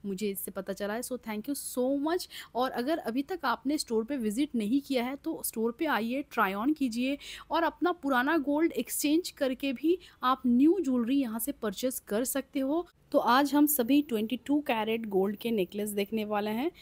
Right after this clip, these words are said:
और यहाँ पे महाराष्ट्रियन कलेक्शन के भी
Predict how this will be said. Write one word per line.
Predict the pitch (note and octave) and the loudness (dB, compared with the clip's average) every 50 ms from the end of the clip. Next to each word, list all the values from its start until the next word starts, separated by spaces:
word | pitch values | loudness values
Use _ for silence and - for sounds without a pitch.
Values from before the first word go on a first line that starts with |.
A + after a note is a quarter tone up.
| - - - - - - | -18 -18 -18 -16 -6 -2
और | G#3+ A#3 A#3+ | 0 0 2
यहाँ | B3 A#3+ A#3+ B3+ C4 B3+ | 0 0 0 -2 -2 0
पे | C#4+ D4 | 0 2
महाराष्ट्रियन | C4+ G#3+ G#3 G3+ G3+ G3+ G3 G3 G#3+ - - - C#4 C#4 C#4+ | 2 0 0 -2 -2 -2 -2 -2 -4 -6 -6 -4 -2 -2 -2
कलेक्शन | - A3+ G#3 G#3 G#3 - - - C4 C4 | -2 -4 -4 -4 -6 -4 -4 -2 -2 -2
के | - C4 B3+ | 0 -2 -2
भी | A#3+ C4+ | 0 -2